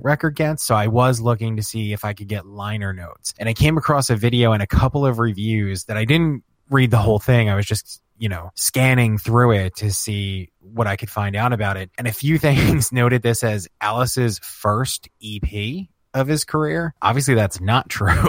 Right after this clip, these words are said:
<laughs> as we're discussing. Sound of A E P was released not that long ago. Uh, all, same type of release, a ten-inch vinyl and digital release. There was also the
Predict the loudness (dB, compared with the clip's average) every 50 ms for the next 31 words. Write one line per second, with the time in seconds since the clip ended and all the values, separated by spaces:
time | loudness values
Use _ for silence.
0 | 2 2 0 -2 -6 -6 _ 2 4 6 6 6 6 6 4 2 2 2 0 2
1 | 2 2 2 2 0 -2 0 2 2 2 2 2 0 0 0 0 0 0 -2 -4
2 | -6 -6 -6 -4 -2 -2 -2 0 -2 -2 -2 -2 -2 -2 -2 -2 -2 -2 -4 -6
3 | -10 _ _ _ _ -2 -2 0 0 0 0 -2 -2 -4 -4 -4 -2 0 0 2
4 | 2 2 2 0 0 -4 -10 -16 _ _ _ -6 -2 -2 0 0 0 -2 -4 -4
5 | -6 -8 -6 -2 0 2 4 4 4 4 4 2 0 -4 -4 0 2 2 4 4
6 | 2 2 2 0 2 2 2 0 0 0 -4 -6 -4 -2 0 0 0 0 0 0
7 | 0 0 0 0 2 2 2 0 0 -2 -2 -4 -2 -2 0 0 0 -2 -2 -2
8 | -2 -4 -4 -4 -4 -2 0 0 2 4 4 4 4 4 4 4 4 6 4 4
9 | 2 0 -2 -6 -8 -8 -6 -4 -4 -4 -4 -6 -8 -10